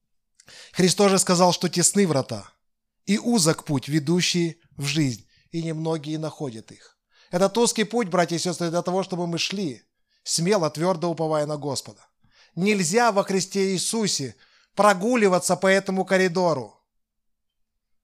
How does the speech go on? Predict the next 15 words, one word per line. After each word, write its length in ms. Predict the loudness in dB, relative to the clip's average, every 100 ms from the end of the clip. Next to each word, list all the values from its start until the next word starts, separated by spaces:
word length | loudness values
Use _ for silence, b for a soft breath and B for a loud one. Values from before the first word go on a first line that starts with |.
| _ _ _ _ _ _ _
Потому 320 | -4 0 0 4
что, 100 | 2
о 60 |
чём 200 | 4 2
брат 240 | 6 4 4
сегодня 300 | 0 0 0
говорил, 220 | 0 2
нет 260 | 2 2
на 60 | 2
ней 120 | 0
никакого 420 | 0 -2 0 2
осуждения, 360 | 2 0 0 0
те, 120 | -2
которые 280 | -4 -2 0
живут 340 | 0 -2 -6